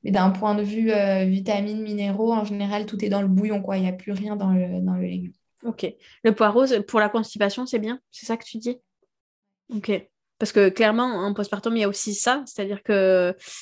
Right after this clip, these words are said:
Speaker 2: on a, euh, notre intestin à nous, il est quand même pas mal modifié et
Speaker 1: Ouais.
Speaker 2: notre, euh, transit est pas mal modifié.
Speaker 1: Bah, c'est, en fait, le corps a d'autres choses à faire que de gérer le transit.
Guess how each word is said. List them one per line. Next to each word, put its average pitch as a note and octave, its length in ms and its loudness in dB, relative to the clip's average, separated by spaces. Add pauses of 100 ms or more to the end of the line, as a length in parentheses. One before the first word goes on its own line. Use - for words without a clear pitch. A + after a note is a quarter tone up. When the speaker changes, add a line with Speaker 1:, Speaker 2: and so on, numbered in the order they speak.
(120)
Speaker 2:
on G#3 140 2
a, G3+ 60 6 (100)
euh, F#3 600 0
notre G#3 260 -2
intestin G3+ 460 0
à G3+ 100 4
nous, B3 240 0
il G#3+ 200 -2
est F3+ 300 2
quand F#3+ 120 -6
même G3 340 -2
pas G3 140 -2
mal G3 180 0
modifié G#3 720 0
et G3 60 0
Speaker 1:
Ouais. G3 80 -4
Speaker 2:
notre, G3 300 -6
euh, F#3 200 0
transit A3+ 540 -2
est G3+ 80 2
pas G3+ 140 -2
mal G3+ 220 -4
modifié. G3+ 520 -10 (400)
Speaker 1:
Bah, A3 320 6
c'est, A#3 260 0
en A3 100 4
fait, B3+ 200 2
le B3+ 80 4
corps C#4+ 360 6
a A3 120 6
d'autres A#3+ 180 0
choses C#4+ 160 0
à B3+ 140 4
faire C4+ 340 0
que A#3+ 100 -6
de A3+ 80 -2
gérer A#3 280 -2
le A#3+ 80 -2
transit. A#3 400 -6